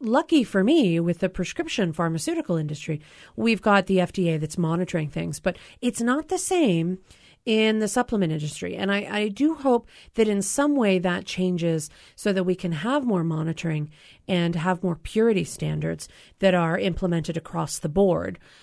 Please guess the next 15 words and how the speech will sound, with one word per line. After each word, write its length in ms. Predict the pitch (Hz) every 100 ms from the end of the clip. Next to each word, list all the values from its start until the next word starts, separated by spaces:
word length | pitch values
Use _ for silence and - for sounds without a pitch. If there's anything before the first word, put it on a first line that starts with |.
| _
for 340 | - 185 175 160
certain 300 | - 196 151
types 300 | 165 - 156
of 80 |
supplements. 500 | - 208 185 160 151
But 160 | - 226 - - -
so 180 | - 285
you, 420 | 240 294 311 294
you 260 | 247 254 240
do 560 | 269 285 277 269 269
the 100 | 240
same 540 | 240 269 262 285 285 285
anatomy, 580 | 196 202 220 233 226 220
physiology, 840 | 185 160 180 185 190 185 185 180
pathology, 720 | 180 156 170 170 170 165 165